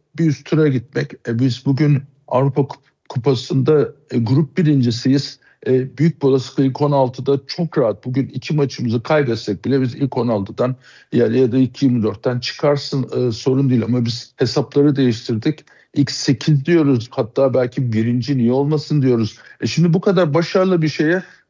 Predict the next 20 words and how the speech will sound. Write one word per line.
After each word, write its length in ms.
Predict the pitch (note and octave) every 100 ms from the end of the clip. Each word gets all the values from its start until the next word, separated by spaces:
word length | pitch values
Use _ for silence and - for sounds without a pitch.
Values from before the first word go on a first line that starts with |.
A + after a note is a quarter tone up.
| _ -
yetmiyor. 580 | D3 F#3 F#3+ - D#3 E3+
Taraftar 560 | E3+ D#3 D#3 - F3 E3 _ _ _ -
diyor 200 | F3 F3
ki 280 | F#3 D#3 - _ _ -
transfer 520 | D#3+ E3 D#3+ D#3+ D3
yap. 220 | A2 G2 _ _ _
Medya 400 | D3+ E3+ C#3 D#3
transfer 460 | D3 - D3 C#3+ C3+
yap. 160 | A2+ G#2 _ _ -
E, 160 | E3
maça 340 | E3 D#3+ - A3
niye 180 | A3+
gelmiyorsunuz 720 | F#3+ E3 D3+ D#3 D3 - D3
kardeşim? 520 | - D3+ C#3+ C#3 E3 D#3+
Ben 160 | F#3
de 100 | F#3
bu 80 | F3+
soruyu 320 | - G3 G3
soruyorum 420 | F3+ G3 F3+ D#3
ya. 180 | D#3+ E3+